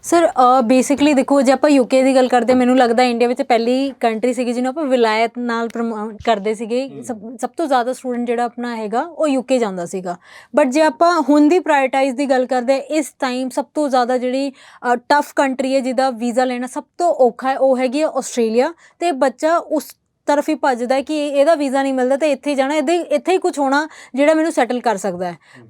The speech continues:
Speaker 1: But ਉੱਥੇ ਹੀ ਮੈਂ ਹਮੇਸ਼ਾ ਹੀ ਕਹਿੰਦੀ ਹਾਂ ਕਿ ਯੂ ਕੇ ਇੱਕ ਇੱਦਾਂ ਦੀ ਕੰਟਰੀ ਜਿਹਦੇ ਵਿੱਚ ਵੀਕ ਤੋਂ ਵੀਕ ਪ੍ਰੋਫਾਈਲ ਦਾ ਵੀਜ਼ਾ ਵੀ ਤੁਸੀਂ ਐਕਸਪੈਕਟ ਕਰ ਸਕਦੇ ਹੋ। ਸ਼ਾਇਦ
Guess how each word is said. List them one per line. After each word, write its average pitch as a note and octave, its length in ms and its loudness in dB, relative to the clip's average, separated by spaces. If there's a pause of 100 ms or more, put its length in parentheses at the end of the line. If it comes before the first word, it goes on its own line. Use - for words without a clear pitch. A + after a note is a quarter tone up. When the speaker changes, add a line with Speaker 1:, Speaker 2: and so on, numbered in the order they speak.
Speaker 1:
But F3+ 180 2
ਉੱਥੇ C#4+ 300 2
ਹੀ E4+ 60 -2
ਮੈਂ E4 120 -2
ਹਮੇਸ਼ਾ C4 380 0
ਹੀ D#4+ 80 0
ਕਹਿੰਦੀ C#4 260 -2
ਹਾਂ D4+ 80 -6
ਕਿ D#4+ 80 -6
ਯੂ C4 220 -4
ਕੇ D#4 180 -2
ਇੱਕ D4+ 100 -2
ਇੱਦਾਂ C4+ 240 2
ਦੀ C#4 100 -2
ਕੰਟਰੀ C4+ 360 -2
ਜਿਹਦੇ C4 280 -2
ਵਿੱਚ C#4 160 -4
ਵੀਕ C4+ 480 -2 (140)
ਤੋਂ C#4+ 240 4
ਵੀਕ B3+ 300 -4
ਪ੍ਰੋਫਾਈਲ A#3+ 380 -2
ਦਾ A#3+ 180 0
ਵੀਜ਼ਾ A3+ 360 -4
ਵੀ A#3+ 160 -4
ਤੁਸੀਂ C4 260 -4
ਐਕਸਪੈਕਟ A#3 400 -6
ਕਰ A#3 180 2
ਸਕਦੇ G#3 300 -2
ਹੋ। D#4 140 0 (300)
ਸ਼ਾਇਦ F4+ 220 2